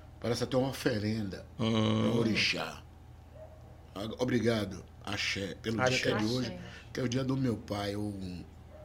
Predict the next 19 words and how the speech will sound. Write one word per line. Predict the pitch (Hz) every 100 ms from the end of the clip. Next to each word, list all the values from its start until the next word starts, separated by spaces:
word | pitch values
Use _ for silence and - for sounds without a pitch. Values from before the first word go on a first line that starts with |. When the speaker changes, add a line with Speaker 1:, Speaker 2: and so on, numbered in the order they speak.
| - - - - - - -
Speaker 1:
Ogum | - 110 107 101
Iepa, | 98 98 143
Takori, | 131 120 110 95 98 117
Ogum. | 90 78 - -
Graça, | 107 147 135 127
muito | 127 131 135
obrigado. | 117 101 78 67 - - - - - - - -
Agora, | 180 156 117 104 - - - - - - - - - - - - - - - - -
eu | 214
merecia, | 240 240 185 120 - 156 185 120 104
Graça, | 95 - - - - - - 262 254
<laughs> | - - - - - - 480 - - - - 554 - - - -
daqueles | 160 156 196 185 -
que | 156
me | 143
convidaram, | - 131 113 107 135 143
pelo | 202 175
menos | 143 170 180 156
um, | 180 185 151